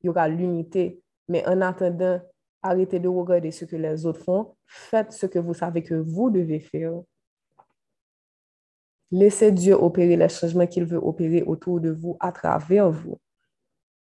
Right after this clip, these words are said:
Laissez sa lumière briller dans l'environnement où vous êtes.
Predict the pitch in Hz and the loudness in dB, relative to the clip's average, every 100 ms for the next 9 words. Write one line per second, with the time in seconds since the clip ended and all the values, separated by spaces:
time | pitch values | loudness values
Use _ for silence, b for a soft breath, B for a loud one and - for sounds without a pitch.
0 | _ _ _ _ _ 170 185 196 196 196 | _ _ _ _ _ 4 4 4 -2 2
1 | 170 170 170 165 165 175 190 214 b b | 2 2 -2 -2 2 2 2 -2 b b
2 | 160 165 175 190 170 175 196 214 _ _ | -12 -8 -4 -4 0 2 2 -2 _ _
3 | _ 170 170 180 185 - - _ _ 180 | _ -8 0 2 2 -2 -12 _ _ -2
4 | 185 185 190 180 175 175 - 180 160 160 | 0 0 -2 -2 0 -2 -2 -8 -10 -12
5 | 165 160 196 - | -4 0 2 0